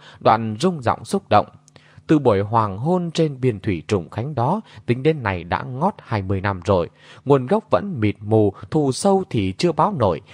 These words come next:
di hài của mẹ thì vẫn mang trên lưng.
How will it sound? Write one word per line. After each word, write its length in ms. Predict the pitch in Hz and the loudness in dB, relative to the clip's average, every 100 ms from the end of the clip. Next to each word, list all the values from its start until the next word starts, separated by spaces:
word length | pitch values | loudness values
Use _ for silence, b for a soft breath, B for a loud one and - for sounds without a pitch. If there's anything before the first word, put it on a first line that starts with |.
| B | B
di 160 | 123 113 | -2 0
hài 280 | 107 98 | 0 -2
của 220 | - 104 80 | -2 -2 -2
mẹ 300 | 98 92 - | -2 -4 -4
thì 200 | - 92 | -4 -4
vẫn 380 | 82 101 180 139 | -2 -4 -4 -6
mang 200 | 120 107 98 | -4 -4 -2
trên 180 | 107 90 | -2 0
lưng. 260 | 113 98 | -2 -2